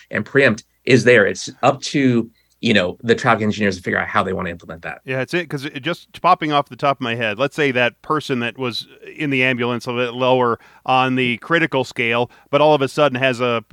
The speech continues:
Speaker 2: heart attack as part of the initial event they were having. So then that's more critical. So how does that information <laughs> then get to the signals?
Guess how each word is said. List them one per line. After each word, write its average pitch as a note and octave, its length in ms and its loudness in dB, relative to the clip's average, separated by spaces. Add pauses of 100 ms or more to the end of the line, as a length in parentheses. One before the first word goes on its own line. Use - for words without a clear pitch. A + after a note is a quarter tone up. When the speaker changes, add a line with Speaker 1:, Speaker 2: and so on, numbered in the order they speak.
(120)
Speaker 2:
heart D#3+ 260 2
attack C3 440 0
as B2+ 100 -4
part D3 300 0
of C3 100 0
the B2+ 140 -2
initial B2+ 400 -2
event B2+ 220 -2
they B2 120 -2
were A2 140 2
having. A2+ 320 0
So A#2 160 -4
then C3+ 180 2
that's C#3+ 320 4 (220)
more D#3+ 200 4
critical. C#3 460 0
So C#3 120 0
how D3 100 4
does C3+ 120 -2
that D#3 160 4
information D3 580 -4
<laughs> - 40 -12
then F#3+ 140 0
get F3+ 260 -6
to - 80 -18
the D3+ 140 -8
signals? D#3+ 520 0